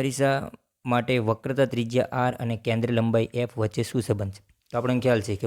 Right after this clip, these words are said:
વક્રતા ત્રિજ્યા રહે એ કેન્દ્ર લંબાઈ કરતાં બમણી હોય છે. આથી તમે કહી શકો કે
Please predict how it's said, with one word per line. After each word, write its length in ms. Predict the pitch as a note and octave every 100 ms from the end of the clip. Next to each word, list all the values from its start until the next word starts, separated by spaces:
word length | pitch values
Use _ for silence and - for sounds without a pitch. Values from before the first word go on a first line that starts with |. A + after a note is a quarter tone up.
| G#2+
વક્રતા 400 | G#2+ B2 A#2 B2
ત્રિજ્યા 340 | A#2+ A2 A#2+ A#2+
રહે 60 | A2 F#2+ _ _ A2+
એ 40 | G#2+
કેન્દ્ર 240 | A2+ A2+ B2
લંબાઈ 300 | A2 G#2+ A2+
કરતાં 340 | A2 G2+ A#2 - A#2+
બમણી 300 | G#2 G#2+ G#2
હોય 200 | F#2 G2+ C#3+ C#3 -
છે. 100 | G2+ - _ - _
આથી 220 | A2+ A2+ A#2
તમે 140 | A#2+ -
કહી 140 | B2 G#2
શકો 180 | - - _ _ _ _ -
કે 140 | G#2